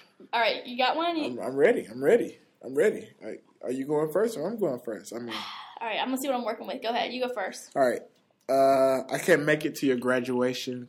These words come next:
Speaker 2: commencement ceremony.
Speaker 1: Oh my gosh, those are fighting words.
Speaker 2: <laughs>
Speaker 1: Um, it depends on how close, but I would probably send that in a text. I, I know that's bad.
Speaker 2: What?
Speaker 1: I know.
Speaker 2: Oh my God. That's a, that's a, if, I would call. I would call.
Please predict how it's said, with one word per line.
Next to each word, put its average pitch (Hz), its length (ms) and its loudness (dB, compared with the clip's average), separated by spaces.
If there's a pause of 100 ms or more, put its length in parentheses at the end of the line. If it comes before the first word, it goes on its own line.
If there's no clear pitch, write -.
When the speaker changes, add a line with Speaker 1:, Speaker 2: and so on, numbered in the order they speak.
Speaker 2:
commencement 123 640 -6
ceremony. 98 580 -6 (340)
Speaker 1:
Oh 254 380 4
my 233 340 4
gosh, 277 160 6
those 339 120 4
are 277 80 8
fighting 277 460 6
words. 233 840 6 (160)
Speaker 2:
<laughs> - 280 -6
Speaker 1:
Um, 254 580 4 (1120)
it 302 40 -6
depends 285 220 0
on 277 60 0
how 233 100 0
close, 254 340 2
but 240 140 2 (100)
I 269 160 4
would 440 140 -4
probably 359 680 0 (220)
send 294 240 -4
that 233 140 2
in 254 40 -2
a 262 40 -4
text. 226 440 -4
I, 208 240 0
I - 20 0
know 247 320 0
that's 233 240 -6
bad. 494 220 2
Speaker 2:
What? 554 360 4 (140)
Speaker 1:
I - 80 -6
know. - 40 -
Speaker 2:
Oh 392 240 0
my - 200 0 (140)
God. 226 420 8
That's 226 240 8
a, 190 140 12
that's 226 320 10
a, 165 360 12
if, 160 160 4 (140)
I 170 120 10
would 185 140 12
call. 135 300 10
I 123 80 6
would 151 120 10
call. 110 340 0